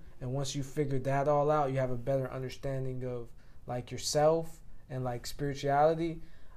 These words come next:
I feel like you have a better understanding of life. So, like, not saying that everything will be perfect after that, but, um, you'll,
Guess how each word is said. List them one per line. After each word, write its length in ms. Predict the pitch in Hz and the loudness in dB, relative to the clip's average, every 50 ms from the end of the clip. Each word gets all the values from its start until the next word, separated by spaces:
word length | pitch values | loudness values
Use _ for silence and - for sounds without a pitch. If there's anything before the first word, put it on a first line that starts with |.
| - - | -10 -12
I 60 | 123 | -12
feel 320 | - - - 151 147 143 | -10 -6 -2 0 0 2
like 380 | 139 139 139 135 131 131 131 - | 2 2 2 2 0 0 -2 -2
you 60 | 139 139 | -2 -2
have 100 | 131 127 | -2 -2
a 40 | |
better 220 | 127 127 139 131 131 | 0 0 0 0 0
understanding 480 | 127 123 110 - - 131 131 123 120 | -2 -4 -6 -6 -6 -4 -4 -4 -6
of 160 | 123 113 110 120 | -8 -8 -8 -4
life. 320 | 127 123 123 120 117 113 - - - - - - - - - | -4 -4 -4 -4 -6 -10 -14 -16 -18 -18 -18 -18 -18 -16 -14
So, 500 | - - - 139 131 127 123 123 123 123 - - - - - - - | -10 -6 -2 -2 0 0 -2 -4 -6 -8 -10 -14 -16 -16 -16 -12 -6
like, 380 | 135 131 131 127 127 120 - | -4 -4 -2 -2 -4 -4 -4
not 200 | 135 151 151 151 - | -2 0 0 0 2
saying 240 | - 156 151 147 | 0 0 0 2
that 120 | 143 131 139 | 0 2 2
everything 400 | 139 139 139 135 139 139 135 131 | 2 0 0 0 2 2 2 2
will 80 | 131 | 0
be 140 | 123 131 123 | -2 -2 -4
perfect 440 | - - 139 143 147 147 131 120 - | -4 0 0 0 0 0 -2 -4 -4
after 300 | 123 120 117 - 127 123 | -4 -6 -6 -6 -6 -6
that, 320 | 123 123 120 120 117 113 113 | -6 -6 -6 -6 -8 -8 -8
but, 340 | 131 135 131 127 123 117 117 - - - - - - - - - - - - - | -6 -4 -4 -4 -6 -8 -10 -12 -12 -12 -14 -14 -16 -16 -14 -14 -14 -12 -10 -8
um, 440 | 131 123 123 123 120 117 117 120 120 127 - 131 127 | -6 -6 -6 -6 -6 -8 -10 -10 -12 -14 -12 -8 -6
you'll, 380 | 131 139 135 131 127 127 - | -4 -2 -2 -2 -4 -6 -8